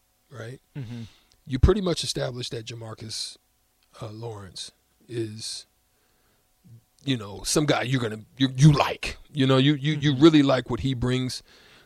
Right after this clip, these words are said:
Speaker 1: to the table. And so knowing that, then your next thing is,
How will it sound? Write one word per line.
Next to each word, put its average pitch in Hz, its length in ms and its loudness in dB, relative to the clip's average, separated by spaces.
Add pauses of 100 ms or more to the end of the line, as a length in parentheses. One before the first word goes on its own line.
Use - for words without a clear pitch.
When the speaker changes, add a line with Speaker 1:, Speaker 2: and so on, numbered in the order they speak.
Speaker 1:
to 151 120 0
the 127 80 -2
table. 131 480 -2 (540)
And 139 220 0
so 135 320 6
knowing 143 720 2
that, - 580 -8 (160)
then 139 240 0
your 139 120 0
next 143 380 -6
thing 123 320 -10
is, 117 520 -14